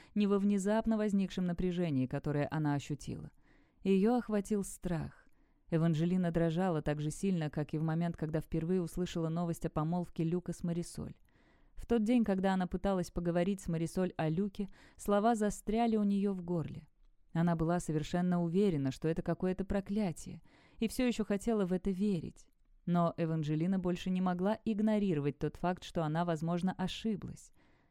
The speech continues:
Возможно, истинная причина, по которой Эванжелина так и не смогла поговорить с Марисоль о Люке,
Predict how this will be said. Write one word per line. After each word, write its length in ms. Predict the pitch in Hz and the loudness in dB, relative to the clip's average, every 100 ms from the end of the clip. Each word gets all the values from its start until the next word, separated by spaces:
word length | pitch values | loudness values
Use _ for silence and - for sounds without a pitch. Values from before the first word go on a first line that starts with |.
| _ _ | _ _
Возможно, 600 | - 202 214 269 269 262 - | 2 4 6 4 4 2 2
истинная 600 | 247 254 - 220 202 196 | 0 -2 0 0 2 2
причина, 500 | 190 196 - 247 196 | 2 0 0 0 0
по 100 | 143 | 0
которой 440 | - 147 170 165 - | -2 2 2 2 0
Эванжелина 600 | 160 165 156 180 185 160 | 0 0 2 2 0 0
так 220 | 160 - | -2 0
и 20 | |
не 100 | 165 | -4
смогла 460 | 160 175 165 180 175 | -2 -2 0 0 0
поговорить 480 | 131 143 147 175 - | 0 0 2 0 -2
с 60 | |
Марисоль 460 | 160 151 - 143 143 | -2 -2 0 -2 0
о 120 | 151 | 0
Люке, 380 | 143 175 196 214 | 0 0 -2 -8